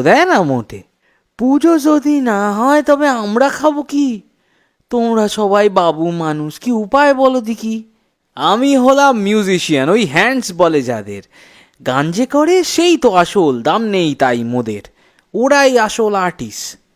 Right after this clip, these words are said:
আমরা তো সব ফাউ। ওরা খেলে তন্দুরি, আমাদের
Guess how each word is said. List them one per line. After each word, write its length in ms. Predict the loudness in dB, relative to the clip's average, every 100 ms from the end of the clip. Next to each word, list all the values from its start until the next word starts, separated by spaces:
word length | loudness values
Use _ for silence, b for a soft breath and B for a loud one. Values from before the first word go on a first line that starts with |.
| _ 0
আমরা 300 | 0 4 2
তো 120 | 2 0
সব 240 | 2 2 0
ফাউ। 240 | -2 0 0 -8 _ _ _ -4
ওরা 280 | 2 4 4
খেলে 420 | 0 -2 -2 0 -2 -2
তন্দুরি, 600 | -4 -2 -2 -2 0 2 2 2 0 0
আমাদের 400 | 2 2 2